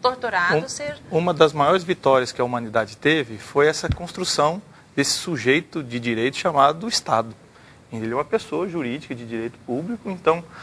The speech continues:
Speaker 2: as pessoas, é, a-, abrir mão de parte da liberdade pra construir uma pessoa capaz de responsabilizar o governante, limitar o poder dele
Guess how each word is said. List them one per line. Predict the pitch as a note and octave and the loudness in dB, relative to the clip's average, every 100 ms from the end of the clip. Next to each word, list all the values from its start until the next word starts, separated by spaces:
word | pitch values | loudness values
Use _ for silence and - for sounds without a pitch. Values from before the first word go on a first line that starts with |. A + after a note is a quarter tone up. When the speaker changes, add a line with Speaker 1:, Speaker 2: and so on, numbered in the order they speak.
| - | -2
Speaker 2:
as | C3 | -2
pessoas, | - D3 - D#3+ F#3+ F3+ - - | 2 0 2 2 2 2 -4 0
é, | C#3+ C3 B2+ C3+ C#3+ - - | 4 4 2 -2 -8 -14 -2
a-, | C3+ D3 - | 2 2 0
abrir | B2+ F3 G3+ | 2 2 2
mão | D3 C3+ | -2 -4
de | A#2+ | -2
parte | - D#3+ A#3 F3+ | -2 -2 -4 -4
da | D#3 | -4
liberdade | C#3 C3+ B2+ A#2 D3+ E3+ | 2 4 6 6 4 2
pra | F3+ | -6
construir | - E3 - C#3+ B2+ | -6 -10 -6 -4 -4
uma | D#3+ A3+ | -4 -4
pessoa | - E3 - C3+ C#3+ G#3 - - - - | -2 -2 0 0 0 -2 -8 -20 -20 -8
capaz | - B2 - D3 C3 | -4 -4 -2 -2 -2
de | B2+ C3 - - - - | -4 -4 -6 -16 -4 0
responsabilizar | - G#3+ - - F#3+ - E3+ C#3+ C#3 B2 B2+ | 4 2 0 -8 -8 2 2 2 -2 0 0
o | A#2+ | 0
governante, | A2+ A#2 B2+ A#2 A2+ E3 - | -2 -2 -2 -2 -6 -8 -10
limitar | C3+ C#3 C3 A#2 D3+ | -8 -6 -6 2 4
o | F#3+ | 4
poder | E3 C3 C3 | -2 2 2
dele | A#2+ B2 C#3+ G#3+ | 4 2 2 0